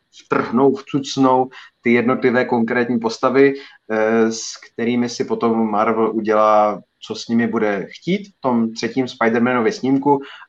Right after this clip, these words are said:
aniž by se museli jakkoliv zabývat, eh, zabývat tím,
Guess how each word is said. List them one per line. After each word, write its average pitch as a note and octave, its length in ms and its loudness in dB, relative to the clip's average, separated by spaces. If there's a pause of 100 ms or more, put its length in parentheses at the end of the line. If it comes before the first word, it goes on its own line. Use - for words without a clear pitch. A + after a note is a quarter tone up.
(120)
aniž B2+ 300 4
by C3 140 4
se C3+ 160 -2
museli A#2 440 2
jakkoliv A#2 640 0 (380)
zabývat, A2 640 2 (160)
eh, G#2+ 400 -6
zabývat A2 420 -2 (180)
tím, G#2+ 280 -4